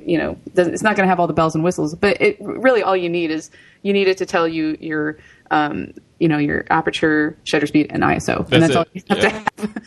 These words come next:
Speaker 1: <laughs> So
Speaker 2: That's it. You know what? I was wondering, as I was looking at, I'm looking at the Sekonic page right now. I was thinking, couldn't, couldn't they have just made, like, a connector that goes on the iPhone or a, uh, or Android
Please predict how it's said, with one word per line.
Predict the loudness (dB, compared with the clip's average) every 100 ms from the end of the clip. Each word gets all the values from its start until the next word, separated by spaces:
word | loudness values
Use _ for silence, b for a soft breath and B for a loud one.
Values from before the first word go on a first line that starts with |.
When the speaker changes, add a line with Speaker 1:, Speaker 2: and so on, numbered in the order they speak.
| B
Speaker 1:
<laughs> | B
So | -4 -4 -4 -8 0
Speaker 2:
That's | 0 2
it. | 0
You | 2
know | 2
what? | 2 2
I |
was | 2 2
wondering, | 2 2 2
as | 2 2
I | 0
was | 0
looking | 0 0 0
at, | 0
I'm | 0
looking | 0 0
at |
the | -2 -2 -2
Sekonic | -2 0 -2 0
page | 0 0 -2
right | -2
now. | -2 -2
I | -4
was | -2
thinking, | -4 0 -2 -4 b b b b b -4
couldn't, | -4 -2 -8
couldn't | -4 -2 0
they | 2
have | 0 0
just | 0 2
made, | 2 2 2 2
like, | 0 0 -6 -2
a | -2
connector | 0 0 2 0 0 -2 0 0
that | 0
goes | 2 2 0
on | 0 0
the |
iPhone | 0 0 0 0 0 0
or | 0 2 2
a, | 2 0
uh, | 0 0 0 0
or | 0 0
Android | 0 0 0 0 0 0 -2